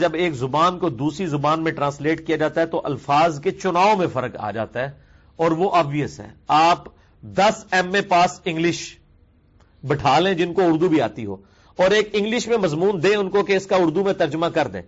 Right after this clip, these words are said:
تو کیا ہنڈریڈ پرسینٹ وہ دس کے دس لوگ ایک جیسے الفاظ کے چناؤ کے ساتھ ترجمہ کریں گے؟ نہیں، لیکن مفہوم ایک ہی ہوگا۔ یہ نہیں ہوگا کہ بسم اللہ الرحمن الرحیم کا ترجمہ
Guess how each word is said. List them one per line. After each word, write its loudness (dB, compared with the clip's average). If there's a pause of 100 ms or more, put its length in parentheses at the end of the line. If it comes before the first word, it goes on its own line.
(300)
تو -2
کیا 4 (100)
ہنڈریڈ 2
پرسینٹ 0
وہ 2
دس 2
کے 0
دس 0
لوگ 4 (420)
ایک 6
جیسے 4
الفاظ 4
کے -2
چناؤ 2
کے 0
ساتھ 0
ترجمہ -4
کریں -6
گے؟ -14 (380)
نہیں، -8 (460)
لیکن 2
مفہوم 2
ایک 4
ہی 2
ہوگا۔ 0 (120)
یہ 0
نہیں -2
ہوگا 4
کہ -2
بسم -4
اللہ 2
الرحمن 0
الرحیم -2
کا 2
ترجمہ -2